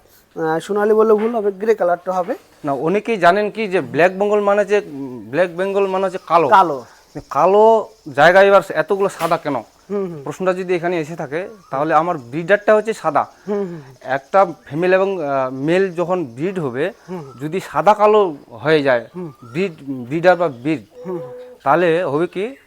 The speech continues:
Speaker 2: আহ, দুইজনেরই কিছু অং-, অংশ নিবে বংশগতির দিক থেকে।
Speaker 1: আচ্ছা, আচ্ছা, আচ্ছা। এই জন্য, উম, মানে জিনের আদান প্রদান হবে।
Speaker 2: হ্যাঁ।
Speaker 1: ঠিক আছে, হয়তো দেখা যাচ্ছে যে এই মায়ের বৈশিষ্ট্য কিছুটা নিল,
Speaker 2: হুম।
Speaker 1: আহ, এবং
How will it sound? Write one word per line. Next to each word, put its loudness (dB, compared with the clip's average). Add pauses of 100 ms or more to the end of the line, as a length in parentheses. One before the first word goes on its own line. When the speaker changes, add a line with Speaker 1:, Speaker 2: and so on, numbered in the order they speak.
(380)
Speaker 2:
আহ, -4
দুইজনেরই 0
কিছু -2
অং-, 0
অংশ -4
নিবে -4
বংশগতির -4
দিক -16
থেকে। -8
Speaker 1:
আচ্ছা, -10
আচ্ছা, -20
আচ্ছা। -20 (260)
এই 2
জন্য, -4 (460)
উম, -4
মানে 4
জিনের 0
আদান 6
প্রদান 0
হবে। -8
Speaker 2:
হ্যাঁ। -10
Speaker 1:
ঠিক -2
আছে, 0
হয়তো 4
দেখা 4
যাচ্ছে 0
যে 0 (300)
এই 2
মায়ের 4
বৈশিষ্ট্য -6
কিছুটা -6
নিল, 0
Speaker 2:
হুম। -8
Speaker 1:
আহ, 6
এবং 0